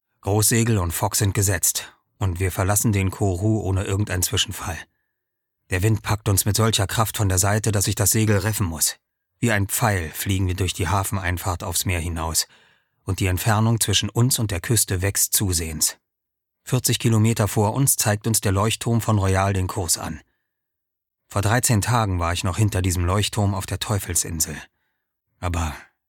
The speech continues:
dieses nächtliche Auslaufen ins Meer,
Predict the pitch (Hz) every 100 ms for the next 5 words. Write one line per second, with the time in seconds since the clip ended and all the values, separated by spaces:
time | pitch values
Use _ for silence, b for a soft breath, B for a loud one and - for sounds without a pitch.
0 | _ _ 95 90 82 - 101 - 101 -
1 | 92 101 - 95 90 - 87 82 - 101
2 | 107 82